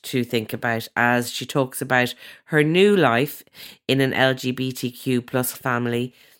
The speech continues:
and how that life and all that led to it has shaped her as a woman and as a mother.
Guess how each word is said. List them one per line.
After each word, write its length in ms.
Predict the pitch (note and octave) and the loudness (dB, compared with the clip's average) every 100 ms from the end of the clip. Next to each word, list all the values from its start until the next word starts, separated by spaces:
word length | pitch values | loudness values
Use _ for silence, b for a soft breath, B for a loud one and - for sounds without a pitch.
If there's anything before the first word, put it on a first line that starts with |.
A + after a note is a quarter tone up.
| b | b
and 380 | C3+ C#3 C#3 C3+ | 0 2 0 -2
how 640 | - D#3 D3 D3 C#3+ C#3 - _ | -2 2 2 4 2 0 -4 _
that 200 | D3 - | 0 2
life 380 | C3 C3+ C#3+ C#3+ | 2 2 2 0
and 100 | C3+ | -2
all 200 | B2 D3 | 0 0
that 180 | C#3+ - | 0 0
led 180 | C#3 | -2
to 140 | C3+ B2+ | -2 -4
it 120 | B2 | -4
has 200 | C#3 B2+ | -4 -4
shaped 380 | - D#3 C#3+ - | 0 2 2 -2
her 100 | A#2+ | -2
as 140 | A#2+ | -2
a 60 | A#2+ | -4
woman 360 | B2 B2 A#2 - | -4 -4 -4 -4
and 240 | B2+ A#2+ | -2 -2
as 140 | B2+ | -4
a 60 | A#2 | -4
mother. 420 | A#2+ A#2+ A#2 A2 | -4 -4 -4 -6